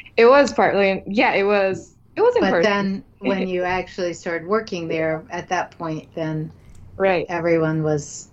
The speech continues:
Speaker 2: working from home. So do you, how do you think,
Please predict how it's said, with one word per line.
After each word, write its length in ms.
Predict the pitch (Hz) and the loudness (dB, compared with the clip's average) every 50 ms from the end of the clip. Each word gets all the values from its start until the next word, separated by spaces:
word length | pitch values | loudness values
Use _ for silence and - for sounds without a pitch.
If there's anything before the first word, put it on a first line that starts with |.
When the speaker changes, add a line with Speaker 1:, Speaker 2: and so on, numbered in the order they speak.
| - - | -18 -8
Speaker 2:
working 420 | - 165 165 156 - - 156 151 | -4 -2 -2 -2 -2 -4 -6 -6
from 220 | - - 165 165 143 | -6 -6 -6 -6 -2
home. 420 | - 190 175 165 160 156 156 156 - - - - - - - - - - - | 0 0 0 2 0 -2 -4 -6 -10 -14 -20 -20 -20 -20 -20 -20 -20 -20 -14
So 540 | - - - - 247 233 233 226 226 233 240 - - _ _ _ _ _ _ _ - _ - _ _ _ _ _ _ _ - - 214 208 - - - | -8 -4 2 4 6 8 8 8 6 6 4 -2 -14 _ _ _ _ _ _ _ -20 _ -20 _ _ _ _ _ _ _ -16 -14 -14 -14 -14 -10 -2
do 80 | 247 | 2
you, 320 | 247 247 254 254 247 - - - - _ _ _ _ _ _ _ _ _ - 226 226 226 226 - _ _ _ _ - - - - | 4 6 6 4 4 0 -6 -20 -20 _ _ _ _ _ _ _ _ _ -14 -14 -14 -14 -14 -18 _ _ _ _ -20 -20 -16 -8
how 220 | 208 254 262 269 | 0 0 0 0
do 80 | 269 349 | 2 -2
you 140 | 392 427 | -2 -2
think, 500 | 415 - - 240 226 226 233 233 - - | -4 -4 -4 -4 -4 -4 -8 -10 -14 -20